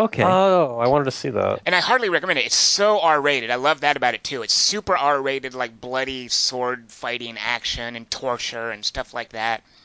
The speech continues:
Speaker 3: Uh, and a great cast, and, and I, I think, uh,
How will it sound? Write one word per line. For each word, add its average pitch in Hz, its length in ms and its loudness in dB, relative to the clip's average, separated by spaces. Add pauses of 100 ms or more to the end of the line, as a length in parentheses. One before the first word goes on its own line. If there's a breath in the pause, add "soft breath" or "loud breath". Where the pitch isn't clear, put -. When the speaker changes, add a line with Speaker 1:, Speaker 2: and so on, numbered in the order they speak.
(320 soft breath)
Speaker 3:
Uh, 120 260 2 (640 soft breath)
and 127 180 -10
a 135 40 -8
great 277 300 0
cast, 165 460 0
and, 135 240 -6 (380 loud breath)
and 147 100 -2
I, 139 220 0
I 135 100 -2
think, - 320 -12 (380)
uh, 117 300 -4